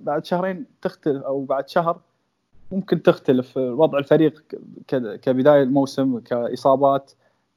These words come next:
أكيد تفت-، تختلف، لكن على الورق، آه، بداية بالعكس جدًا ممتازة،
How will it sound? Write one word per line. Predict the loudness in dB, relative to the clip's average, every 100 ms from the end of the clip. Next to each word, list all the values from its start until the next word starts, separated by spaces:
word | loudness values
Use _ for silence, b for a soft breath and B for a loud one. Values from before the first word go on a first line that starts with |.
| -14
أكيد | -4 -2 -2
تفت-، | -6 -6 -6 -6 -6 -6 -10 -8
تختلف، | -8 -4 2
لكن | 2 4 4
على | 6
الورق، | 4 2 -2 -8
آه، | -8 -8 -14 -20 -20 _ _
بداية | 2 4 4
بالعكس | 2 0 -2 -6
جدًا | -12 -12 -6 -6
ممتازة، | -4 -4 -6 -6